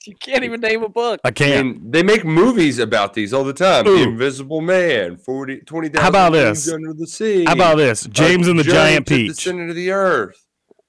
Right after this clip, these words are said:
Speaker 3: The
Speaker 2: Ja-,
Speaker 3: Great Gatsby.
Speaker 2: James and the Giant
Speaker 1: Nineteen
Speaker 2: Peach, does that count?
Speaker 3: I don't think Roald Dahl books count as, uh, <laughs> literary classics.
Speaker 1: Oh, Scooter,
Speaker 3: Great, but
Speaker 1: Scooter.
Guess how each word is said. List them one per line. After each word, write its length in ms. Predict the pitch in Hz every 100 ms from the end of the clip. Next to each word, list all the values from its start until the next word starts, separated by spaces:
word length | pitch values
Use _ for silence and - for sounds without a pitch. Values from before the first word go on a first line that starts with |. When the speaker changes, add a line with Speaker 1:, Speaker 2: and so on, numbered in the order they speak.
| _ -
Speaker 3:
The 120 | 175
Speaker 2:
Ja-, 40 |
Speaker 3:
Great 220 | 202 220 214
Gatsby. 640 | 208 220 214 - 101 78 _
Speaker 2:
James 300 | 127 170 208
and 100 | 190
the 40 | 180
Giant 340 | 160 196 165
Speaker 1:
Nineteen 180 | 180 208
Speaker 2:
Peach, 100 | -
does 140 | 143
that 160 | 139 170
count? 360 | 196 185 185 - _ _ _ _ _ _ _
Speaker 3:
I 40 | - _ - - - _ _ _ _ _ _ _ _ _ _ _ - _
don't 80 | 107
think 140 | 107
Roald 360 | 101 101 95 90
Dahl 360 | 87 85 80 82
books 420 | - - - - -
count 260 | 156 202 - -
as, 160 | 240
uh, 280 | - 82 - - - -
<laughs> 260 | - -
literary 400 | 95 92 87 85
classics. 600 | - - - - _ _ _ _ -
Speaker 1:
Oh, 400 | 120 113 95 82
Scooter, 480 | - - 110 101
Speaker 3:
Great, 420 | 95 123 113 90 -
but 60 |
Speaker 1:
Scooter. 320 | 87 80 78